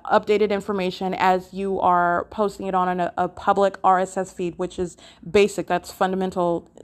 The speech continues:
I mean, that's, that's how the podcast operation works, okay? So it's public information. It's, it's centered on internet, and so this is monitoring. This is, uh, direct evidence of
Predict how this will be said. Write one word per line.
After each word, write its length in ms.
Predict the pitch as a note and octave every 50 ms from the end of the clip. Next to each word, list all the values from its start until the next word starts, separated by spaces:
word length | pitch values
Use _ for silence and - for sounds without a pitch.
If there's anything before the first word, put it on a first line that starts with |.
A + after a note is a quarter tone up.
| - -
I 60 | -
mean, 160 | G3 F#3+ F3+ F3+
that's, 260 | F3+ F3+ F3+ - - _ _ _ _ _ _ _ _ -
that's 220 | G3+ G3 G3 -
how 120 | - B3
the 120 | G3+ E3+ E3
podcast 640 | E3+ F#3 F3+ F3 - F#3+ F3 F3 F3 - - - _ - - - - -
operation 460 | - F#3 - F#3+ F#3+ F#3 - F3 E3
works, 320 | E3+ D#3 C3+ - - -
okay? 280 | - - F3+ F3 F3 F3+ -
So 240 | - - D#3+ D#3+ - - - - -
it's 160 | - - A3+ -
public 260 | E4+ D#4+ C#4 E4 C4+
information. 600 | D4+ C#4+ D4 C4+ A#3+ A3 A3+ A3+ - B3+ B3+ C4
It's, 180 | G3 A3 - -
it's 300 | G#3+ - - G#3 G3+ -
centered 320 | - - G#3+ G3+ G#3+ G#3+
on 140 | A3+ A#3+ B3
internet, 360 | A3 G#3 G#3 G#3 G#3 G3+ F#3+
and 80 | F#3+ F#3+
so 140 | - G3 F#3
this 200 | F3+ G3+ G3+ -
is 80 | A3
monitoring. 500 | G#3+ G#3 G3+ G3+ G3+ F#3+ F3+ F3 F3 F3+
This 180 | F3+ F#3 - G3
is, 120 | F#3+ F3+ -
uh, 220 | - F#3 F3+ F3 F3+
direct 340 | E3+ F#3 F3+ F#3 G#3 - G3+
evidence 400 | F3+ E3 F3 E3+ E3+ F3 - F3+
of 160 | E3+ E3+